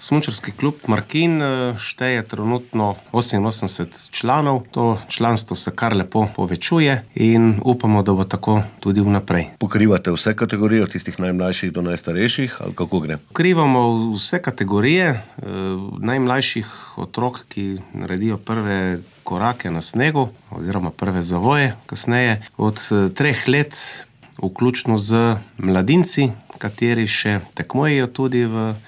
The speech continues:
Speaker 1: notranjsko-primorski regiji, ravno tako tudi v primorskem pokalu. Seveda imamo tudi člane, eh, starejše, to so starši teh otrok in znanci, tako da se članstvo se kar lepo povečuje.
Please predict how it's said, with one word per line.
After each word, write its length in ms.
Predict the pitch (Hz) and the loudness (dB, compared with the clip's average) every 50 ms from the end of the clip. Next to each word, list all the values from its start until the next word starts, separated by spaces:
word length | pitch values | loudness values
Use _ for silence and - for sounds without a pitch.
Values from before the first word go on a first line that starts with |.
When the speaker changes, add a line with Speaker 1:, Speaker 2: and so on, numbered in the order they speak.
| - | 0
Speaker 1:
notranjsko-primorski 1080 | - 117 117 - 113 110 107 - - 101 - - 110 104 104 107 101 - - - 101 95 95 | 0 0 2 2 0 0 0 0 -2 -4 -2 0 2 2 2 2 2 0 -2 0 0 2 2
regiji, 380 | 104 104 92 95 95 95 90 90 - - | 2 2 2 2 0 -2 -2 -6 -8 -6
ravno 360 | 92 85 98 101 101 98 90 | -4 0 0 2 2 0 0
tako 240 | 92 87 85 - 101 | -2 -2 -2 -2 -2
tudi 280 | 95 - 101 92 95 92 | 0 0 0 2 2 0
v 140 | 90 92 92 92 - - | 0 -2 -2 -4 -6 -6
primorskem 520 | - 95 92 95 98 95 - - - 90 87 | -2 2 2 2 2 2 -2 -2 -2 -4 -4
pokalu. 420 | - - - - 90 87 85 80 80 - - | -4 -6 -4 0 0 0 0 -2 -4 -8 -8
Seveda 400 | - - - 113 127 139 135 117 | -6 -4 -2 0 0 2 2 2
imamo 280 | 113 127 131 120 110 104 | 2 2 2 2 0 0
tudi 240 | - 123 101 107 95 | 0 -2 -2 -2 -2
člane, 460 | - - - 110 117 131 147 156 156 156 147 | -4 -2 -2 0 0 2 2 2 2 2 0
eh, 500 | - - 101 104 104 101 101 101 98 95 87 - - - | -2 -2 -4 -4 -2 -2 0 0 -2 -2 -4 -8 -12 -10
starejše, 800 | - - - - - - - - 90 90 123 175 - - 139 120 | -4 -2 0 0 0 -2 -2 -2 -2 0 0 2 0 0 -2 -6
to 140 | - - - | -6 -6 -8
so 160 | - - - | -6 -6 -4
starši 440 | - - 147 165 160 - - 131 120 | -2 0 0 0 0 -2 -4 -6 -6
teh 260 | - 131 123 - - | -6 -8 -6 -6 -8
otrok 480 | 117 - - - 135 135 - - - - | -8 -4 -2 -2 -2 -2 -4 -6 -6 -2
in 360 | 107 98 95 95 98 95 95 | -2 -2 -2 -4 -4 -6 -6
znanci, 580 | 95 98 110 127 143 151 143 - - 131 127 123 - - - | -2 0 0 2 2 2 2 2 2 0 0 -2 -6 -8 -6
tako 240 | - - - 123 110 | -4 -2 0 2 2
da 80 | 101 95 | 4 4
se 180 | - - 98 - - - - - | 4 2 0 0 -2 -8 -10 -6
članstvo 360 | - - 131 117 107 - 87 | -4 -2 0 0 0 -2 -4
se 120 | - - - | -4 -4 -4
kar 140 | - 101 | -4 -4
lepo 200 | 90 82 - - | -4 -4 -6 -8
povečuje. 500 | 76 - 85 78 78 - - 90 85 78 | -12 -12 -12 -12 -12 -10 -10 -10 -10 -10